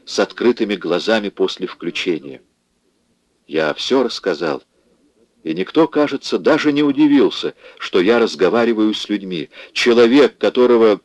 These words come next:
столько лет считали глухонемым, и вдруг разговаривает и слушает, как любой из них. Я сказал им, что все эти истории правда, и подбросил кое-что от себя.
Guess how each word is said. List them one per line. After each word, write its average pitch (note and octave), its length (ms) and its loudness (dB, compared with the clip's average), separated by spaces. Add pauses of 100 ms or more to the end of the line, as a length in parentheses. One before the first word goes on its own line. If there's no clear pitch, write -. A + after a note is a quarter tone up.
(120)
столько B2+ 600 0
лет B2 300 4
считали A2+ 560 -2
глухонемым, G2 800 -2 (200)
и A#3+ 120 2
вдруг G#2+ 480 2
разговаривает G#2+ 1000 2
и F#2 60 -2
слушает, D#3+ 680 2
как G#2+ 280 -2
любой G2 380 4
из C3+ 240 -2
них. G#2+ 340 -6 (680)
Я B2 200 0
сказал A#2+ 460 2
им, G2+ 280 0
что - 260 -2
все A#2+ 280 2
эти G2+ 200 -2
истории A#2 500 0
правда, A2 600 0 (400)
и F2 120 -2
подбросил A2+ 680 2
кое-что A2 560 0
от F2 100 -10
себя. C#2+ 420 -8